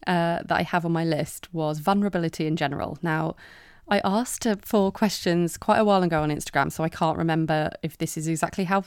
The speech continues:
someone phrased the question, but yeah, all I have written down is vulnerability in general, so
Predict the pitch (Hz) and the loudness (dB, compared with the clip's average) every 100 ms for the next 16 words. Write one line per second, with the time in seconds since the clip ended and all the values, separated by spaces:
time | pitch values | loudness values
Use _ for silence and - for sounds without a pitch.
0 | - - 208 214 214 214 208 - 202 - | -6 -2 2 2 2 0 -2 -6 -4 -4
1 | 233 165 143 - 190 196 175 156 165 156 | -4 0 0 0 0 2 0 -2 -2 0
2 | 151 147 170 175 156 151 - 147 147 127 | -2 2 4 4 2 -4 -4 -4 -4 -4
3 | 127 - - - 143 | -4 -6 -2 -2 -2